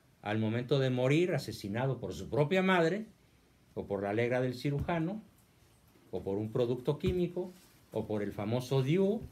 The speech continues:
que es un abortivo muy poderoso,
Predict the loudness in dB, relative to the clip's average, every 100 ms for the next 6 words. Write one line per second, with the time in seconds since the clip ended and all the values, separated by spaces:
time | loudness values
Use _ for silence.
0 | -18 -20 -6 -4 -2 -2 0 2 2 0
1 | 0 0 0 0 -2 -2 0 0 2 0
2 | -2 -6